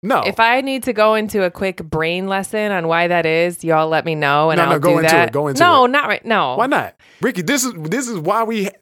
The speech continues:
Speaker 2: Haven't I done it before? I feel like I've talked about it before. How emotion, you can't think clearly when your emotions, like,
Speaker 1: Oh,
Speaker 2: flood.
Speaker 1: yeah,
Speaker 2: You
Speaker 1: yeah,
Speaker 2: can't
Speaker 1: yeah.
Speaker 2: think rationally
Speaker 1: Yeah.
Speaker 2: until, yeah.
Speaker 1: But I do think there is,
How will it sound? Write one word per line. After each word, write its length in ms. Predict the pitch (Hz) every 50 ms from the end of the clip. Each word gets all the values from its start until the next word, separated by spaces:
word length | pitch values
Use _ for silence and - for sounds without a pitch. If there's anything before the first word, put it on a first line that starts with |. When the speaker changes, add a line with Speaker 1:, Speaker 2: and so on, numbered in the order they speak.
| _ _ -
Speaker 2:
Haven't 260 | 269 330 349 370 415
I 80 | 403 370
done 200 | 269 294 277 311
it 100 | 302 285
before? 320 | 269 277 - - 320 320 -
I 100 | - 262
feel 140 | 226 285 294
like 120 | 294 254
I've 100 | 269 254
talked 240 | - 285 285 285 -
about 180 | 190 165 156 151
it 100 | 151 156
before. 240 | 156 156 - 156 160
How 160 | 175 185 185
emotion, 920 | 190 196 196 185 185 190 196 - 208 202 202 202 196 196 196 196 196 190 _ _ -
you 100 | 180 190
can't 300 | 196 - 208 196 185 175
think 180 | - 185 180 190
clearly 460 | - 196 185 180 180 180 180 180 180
when 140 | 180 170 165
your 120 | 165 160
emotions, 720 | 151 160 160 151 156 160 - 170 156 156 156 156 156 -
like, 80 | - 151
Speaker 1:
Oh, 280 | 139 135 135 135 135 135
Speaker 2:
flood. 280 | 131 127 151 151 147 _ _ -
Speaker 1:
yeah, 160 | 139 143 131
Speaker 2:
You 140 | 127 123 123
Speaker 1:
yeah, 40 | 120
Speaker 2:
can't 140 | - 190 190
Speaker 1:
yeah. 40 | 214
Speaker 2:
think 160 | 185 175 165
rationally 520 | 160 151 147 160 160 - 165 151 147 147
Speaker 1:
Yeah. 60 | 143 143 139 123
Speaker 2:
until, 300 | - 143 139 139 135 - -
yeah. 220 | - 160 131 - - _ -
Speaker 1:
But 300 | - 165 202 196 190 - -
I 140 | 196 196 196
do 240 | 170 139 208 262 262
think 300 | - - 254 233 220 170
there 160 | 175 190 202
is, 220 | 202 185 214 226